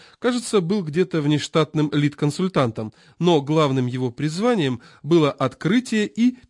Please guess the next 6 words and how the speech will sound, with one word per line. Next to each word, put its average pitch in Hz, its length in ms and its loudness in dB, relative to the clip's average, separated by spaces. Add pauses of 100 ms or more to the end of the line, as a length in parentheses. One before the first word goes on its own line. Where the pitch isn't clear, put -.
(120)
пестование 160 680 0
молодых 123 520 -2
талантов. 117 600 -4 (300)
Его 160 440 2
рыжий, 151 420 2
вытертый, 135 600 0